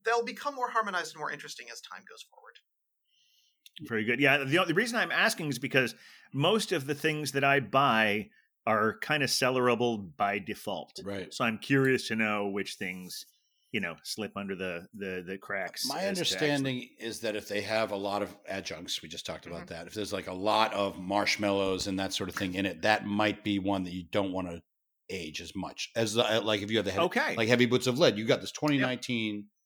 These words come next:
Speaker 3: can. Well, cans are another thing. They probably, it's better to s-, cellar them in bottles. But with this can, that's a year old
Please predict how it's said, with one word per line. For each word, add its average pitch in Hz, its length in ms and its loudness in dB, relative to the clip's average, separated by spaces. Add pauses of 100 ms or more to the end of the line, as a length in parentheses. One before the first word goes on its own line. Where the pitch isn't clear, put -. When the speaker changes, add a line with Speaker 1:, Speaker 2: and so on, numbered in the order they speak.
(240)
Speaker 3:
can. 156 320 0
Well, 117 320 4 (160)
cans 190 340 4
are 156 60 8
another 143 240 6
thing. 95 280 -2
They 98 80 -2
probably, 120 360 2 (220)
it's 113 120 -10
better 117 280 2
to 98 60 -6
s-, - 160 -8 (160)
cellar 110 360 0
them 98 140 -4
in 90 80 -6
bottles. 95 420 0 (540)
But 117 240 4
with 117 100 -6
this 123 160 2
can, 156 520 2 (560)
that's 139 180 2
a - 20 0
year 127 220 6
old 117 300 4